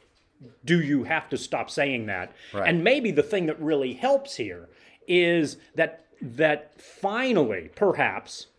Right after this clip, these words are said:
Speaker 1: I mean, I don't know how the N C double A tournament does this. I don't know what Lunardi's issue is. I, I think, I think Lunardi and Palm and some of the others, I'm not, I think they generally do a,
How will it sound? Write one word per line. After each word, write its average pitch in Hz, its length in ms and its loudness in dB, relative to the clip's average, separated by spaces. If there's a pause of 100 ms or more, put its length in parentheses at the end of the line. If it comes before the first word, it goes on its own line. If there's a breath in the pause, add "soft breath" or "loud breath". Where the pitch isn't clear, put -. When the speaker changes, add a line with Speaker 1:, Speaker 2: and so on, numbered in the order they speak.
(420)
Speaker 1:
I 151 80 2
mean, 147 140 4
I 147 160 6
don't 117 160 0
know 98 140 -4
how 107 140 -2
the 107 140 -6
N 107 100 -6
C 127 120 -10
double 110 240 -2
A 101 60 -2
tournament 110 380 -8
does 120 200 -2
this. 151 180 2
I 143 160 0
don't 160 160 2
know 127 80 4
what 120 240 2
Lunardi's 101 480 -4
issue 104 380 -6
is. 117 100 -4
I, - 100 -2 (200 loud breath)
I 196 80 2
think, 254 300 0 (560 soft breath)
I 202 40 0
think 262 160 4
Lunardi 156 560 6
and 127 160 -2
Palm 143 480 4
and 123 120 -2
some 143 220 0
of 127 60 -4
the 123 140 2
others, 135 320 4
I'm 156 120 0
not, 170 260 -4 (360 loud breath)
I 240 60 6
think 311 160 2
they 202 100 8
generally 143 560 4
do 127 300 4
a, 117 80 2